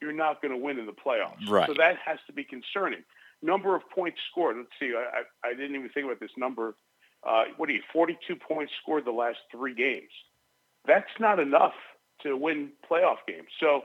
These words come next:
Speaker 1: there are reasons for concern, but there's also reasons to believe that things can get better. So I, I'm having a tough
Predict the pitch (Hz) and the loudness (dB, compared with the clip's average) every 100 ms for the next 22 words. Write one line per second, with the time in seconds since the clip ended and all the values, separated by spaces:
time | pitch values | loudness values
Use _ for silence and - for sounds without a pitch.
0 | - - _ 180 226 220 220 202 202 - | -6 -20 _ 6 6 6 0 -10 -16 -16
1 | - 185 - 180 156 147 - _ - 156 | -14 -10 -4 -2 -2 -6 -20 _ -12 -2
2 | 175 185 180 170 170 160 - 143 139 151 | 0 0 -4 -6 -8 -10 -12 -8 -6 -4
3 | 156 127 127 - 143 - 143 139 120 - | -4 -4 -6 -6 -10 -10 -8 -6 -6 -2
4 | 127 113 95 98 - 131 143 151 147 156 | -2 0 -6 -6 2 4 4 2 2 0
5 | 156 - - - 160 151 - 165 | -2 -14 -6 0 0 0 -6 -6